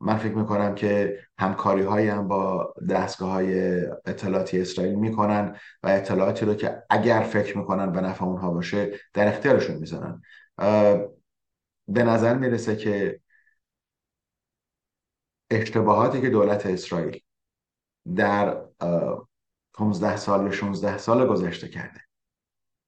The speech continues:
نه تنها آزاد کردن، اه، این قاتلین از زندان بوده، اجازه داده که حماس در غزه و حزب الله در لبنان،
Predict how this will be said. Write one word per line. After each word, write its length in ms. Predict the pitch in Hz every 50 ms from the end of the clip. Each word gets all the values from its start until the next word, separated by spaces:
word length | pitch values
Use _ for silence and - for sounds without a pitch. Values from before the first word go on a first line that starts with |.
| _ _ _ _ _ _ _ _ -
نه 140 | 104 117 117
تنها 340 | 113 127 127 127 127 120 110
آزاد 280 | 101 104 104 98 92
کردن، 680 | - 104 98 95 92 98 101 101 101 98 95 87 87 - _ _ _ _ _ _ _ -
اه، 320 | - 90 - - - - - - -
این 320 | - 101 110 104 95 - - - - 69
قاتلین 600 | - - 104 104 101 104 - - 104 104 107 107
از 180 | 101 98 90 -
زندان 440 | 98 98 95 90 87 95 87 87
بوده، 420 | 82 87 85 87 90 92 90 - - _ _ _ _ _ _ _ _ -
اجازه 420 | 120 120 117 120 117 113 113 135
داده 280 | 139 139 127 131 127 127
که 500 | 127 127 123 120 117 113 110 110 - - _ _ _ _ _ _ _ _
حماس 760 | - - 107 101 104 104 104 104 104 107 - - - - _ _ - 90
در 260 | 101 101 95 95 95
غزه 540 | 92 95 92 85 85 95 90 87 87 - - _ _
و 120 | 95 107 113
حزب 340 | 107 107 101 92 87 87 95
الله 460 | 95 90 92 101 101 98 98 - - - _ _ _ _ _ - 87 87 90 90 87
در 280 | 98 117 117 120 123 123
لبنان، 640 | 120 113 104 92 - 90 90 87 87 85 - -